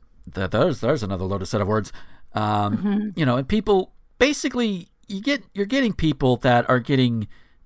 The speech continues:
Speaker 1: a little too oversensitive and not understanding that nuance exists. Like, like, of course, you can go up and shake somebody's hand,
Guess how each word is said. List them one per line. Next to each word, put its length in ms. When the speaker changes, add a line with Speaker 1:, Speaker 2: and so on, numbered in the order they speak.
Speaker 1:
a 60
little 260
too 460
oversensitive 920
and 280
not 300
understanding 560
that 180
nuance 380
exists. 640
Like, 460
like, 220
of 160
course, 340
you 100
can 100
go 80
up 80
and 60
shake 180
somebody's 440
hand, 500